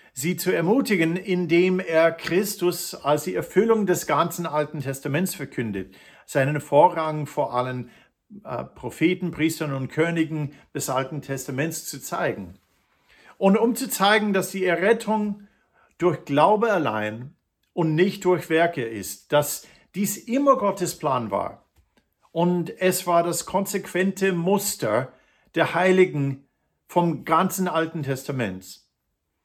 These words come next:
Darum geht es in Kapitel elf, das wir schon im Mai studiert haben, um die sozusagen gestörte Familie des Glaubens, eine lange Reihe von Männern und Frauen, deren zerbrochenen Leben vom Glauben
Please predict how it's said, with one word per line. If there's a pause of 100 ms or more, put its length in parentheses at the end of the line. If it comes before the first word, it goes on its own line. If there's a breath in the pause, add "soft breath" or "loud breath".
(320)
Darum
geht
es
in
Kapitel
elf,
das
wir (500 loud breath)
schon
im
Mai
studiert
haben, (120)
um
die
sozusagen
gestörte
Familie
des
Glaubens,
eine
lange
Reihe
von
Männern
und
Frauen,
deren
zerbrochenen
Leben (260 loud breath)
vom
Glauben